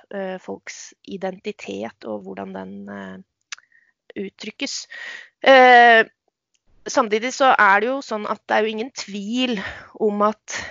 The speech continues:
krig och strid och kamp <laughs> var ett väldigt viktigt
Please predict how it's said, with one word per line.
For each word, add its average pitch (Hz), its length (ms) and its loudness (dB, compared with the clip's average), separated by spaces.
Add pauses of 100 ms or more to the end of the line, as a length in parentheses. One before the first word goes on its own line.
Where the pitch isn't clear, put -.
(420)
krig 202 380 -4
och 214 100 -2
strid 190 360 -6
och - 180 -8
kamp 220 260 0 (300)
<laughs> 220 280 -8
var 185 340 2
ett 226 140 0
väldigt 208 580 -2
viktigt - 400 -10